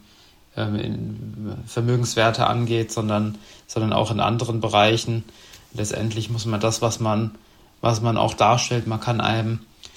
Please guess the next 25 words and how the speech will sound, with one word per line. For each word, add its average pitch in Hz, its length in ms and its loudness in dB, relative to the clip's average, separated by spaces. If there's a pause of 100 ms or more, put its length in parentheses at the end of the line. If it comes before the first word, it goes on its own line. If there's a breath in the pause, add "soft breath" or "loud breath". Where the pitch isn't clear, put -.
(420 loud breath)
man 117 140 0
kann 127 220 4
einem 120 440 4
darstellen, 120 640 2
wie, 113 260 -2
wie, 113 280 -2
wie, 113 540 -6
wie 120 160 -4
hilfreich 117 560 2
es 117 160 0
ist, - 300 -2
ähm, 113 340 -2
sein, 110 340 -2
sein 110 240 -2
Team 120 400 0
mit, 110 300 -4
mit 117 160 -4
Scrum, 117 480 2
ähm, 113 320 -2
zu - 100 -8
führen 123 320 0
oder 107 120 0
beziehungsweise 113 580 -2
im 113 160 -4
Projekt 110 540 -2